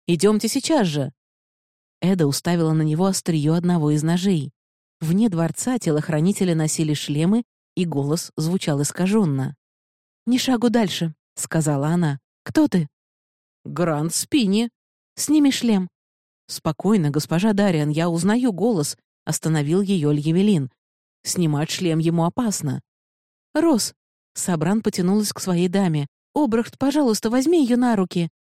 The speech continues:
Эда искала глазами Маргарет и Катриен, но не могла найти. Льявелин поднял Розлайн и шагнул за рыцарем в спине,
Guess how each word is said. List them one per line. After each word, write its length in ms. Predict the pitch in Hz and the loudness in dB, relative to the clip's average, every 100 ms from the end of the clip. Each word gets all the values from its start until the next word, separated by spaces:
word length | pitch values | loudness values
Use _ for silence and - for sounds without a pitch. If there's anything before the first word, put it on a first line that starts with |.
| _ _ _ _ _ | _ _ _ _ _
Эда 280 | 202 220 226 | 0 2 2
искала 420 | 208 - 214 226 | 0 -2 0 0
глазами 500 | 180 170 165 202 202 | 0 0 0 2 2
Маргарет 500 | 175 165 185 175 185 | 2 0 0 -2 -2
и 40 | 180 | -2
Катриен, 600 | 190 208 226 226 156 135 | -2 0 2 2 2 0
но 100 | 151 | 0
не 140 | 156 | 2
могла 300 | 170 175 180 | 0 0 -2
найти. 520 | 160 185 - 214 135 - _ _ _ | 0 -2 -2 -4 -4 -8 _ _ _
Льявелин 520 | 147 151 156 160 208 | -4 0 2 2 0
поднял 400 | - 180 156 147 | 2 0 2 0
Розлайн 500 | 147 143 151 208 220 - _ - | -2 -2 -2 0 0 -4 _ -6
и 80 | 175 | -2
шагнул 420 | 190 175 226 269 | -2 0 0 2
за 180 | 190 160 | 0 -2
рыцарем 400 | 180 - 185 185 | -2 -2 -2 -2
в 40 | |
спине, 500 | - - 208 147 | -4 0 2 2